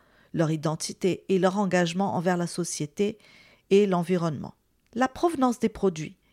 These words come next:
et la transparence sur les pratiques de fabrication, notamment en Chine et au Bangladesh, méritent également d'être examinées. Il est temps pour ces marques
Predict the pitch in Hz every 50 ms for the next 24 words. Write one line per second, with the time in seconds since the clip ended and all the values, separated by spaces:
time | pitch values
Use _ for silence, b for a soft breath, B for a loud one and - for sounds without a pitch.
0 | _ - 196 196 185 185 190 - - 269 277 269 - - 247 214 208 196 190 -
1 | - 196 175 165 160 - - 190 190 - - 170 156 165 156 - 151 120 - 151
2 | 147 - 151 170 - - - 240 277 b b b b b b - 196 214 220 214
3 | - 196 185 180 170 165 170 170 - - - - 185 170 147 143 139 135 131 135
4 | 120 131 147 147 175 180 185 175 220 240 240 - - b b b b b b b
5 | 196 214 220 190 233 262 - - 196 175 180 175 175 180 208 226 208 202 202 202
6 | - - 180 160 156 170 156 151 143 123 120 - - _ _ _ _ _ _ _
7 | _ _ _ _ _ _ _ _ _ _ _ - 226 254 262 262 233 - - -
8 | 277 311 - - - 208 - - - - 175 160 160 185 226 - - - - -